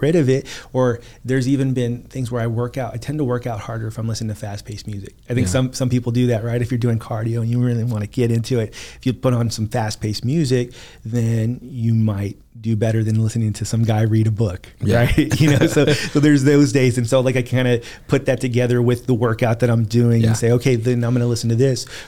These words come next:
Speaker 1: Or, like, when I'm, when I'm, you know, doing dishes or cleaning, I'm listening to books now instead, or, or podcasts. I think there's just as much value these days in, in listening to podcasts from, and, and I'm not, see,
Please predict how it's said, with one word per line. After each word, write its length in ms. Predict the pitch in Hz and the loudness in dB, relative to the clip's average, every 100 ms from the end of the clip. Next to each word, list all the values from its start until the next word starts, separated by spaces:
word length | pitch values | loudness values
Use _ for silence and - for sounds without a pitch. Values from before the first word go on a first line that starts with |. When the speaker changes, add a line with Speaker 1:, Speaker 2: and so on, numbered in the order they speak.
| - | -2
Speaker 1:
Or, 180 | 127 123 | 0 2
like, 280 | 120 123 123 | 2 0 0
when 140 | 131 | 0
I'm, 380 | 127 123 123 127 | 2 0 -2 -4
when 160 | 135 123 | -6 -4
I'm, 360 | 117 117 120 - - | 0 0 -2 -6 -8
you 80 | 117 | -2
know, 160 | 110 110 120 135 113 | -2 -2 -6 -8 0
doing 260 | 127 123 | 2 2
dishes 560 | 110 123 - 113 107 104 | 0 -2 0 -2 0 -2
or 140 | 104 | -6
cleaning, 500 | 104 - 123 123 113 | -6 -6 -2 0 -2
I'm 200 | 104 110 | -2 -4
listening 680 | 113 123 139 - 139 123 120 113 - | -2 2 2 2 0 0 0 -4 -4
to 280 | 113 110 110 - - | -2 -2 -6 -20 -8
books 560 | 117 139 131 - - 113 | -2 0 0 -2 -4 -2
now 560 | 117 110 107 104 - - | 0 0 -4 -6 -12 -8
instead, 840 | 123 110 - 131 127 120 113 - | -6 -6 -4 -2 0 -2 -2 -4
or, 240 | 123 117 - | -6 -6 -6
or 160 | 131 | -6
podcasts. 580 | 120 - 135 - 120 110 - - - | -4 -2 -4 -2 -4 -4 -8 -12 -2
I 40 | |
think 140 | 190 185 | 0 2
there's 180 | 147 | 0
just 220 | - 139 156 | 0 -2 0
as 80 | |
much 200 | 139 131 | 0 0
value 560 | 110 110 107 113 113 110 | 0 0 0 2 2 2
these 260 | 110 113 110 | 0 -2 -2
days 360 | 113 110 110 | 0 0 0
in, 200 | 113 117 117 - | 0 -2 -2 -2
in 180 | 117 | -2
listening 420 | 117 135 123 131 120 | 0 0 2 0 -2
to 80 | 120 | -2
podcasts 640 | 131 123 127 127 113 - - - | -2 -4 -4 -4 -4 -6 -14 -18
from, 360 | - 131 123 - - _ - | -2 0 0 -4 -20 _ -6
and, 140 | 139 | -4
and 140 | - 160 | -2 -2
I'm 80 | |
not, 240 | 190 123 - | -2 -4 -8
see, 260 | 175 160 | -6 -6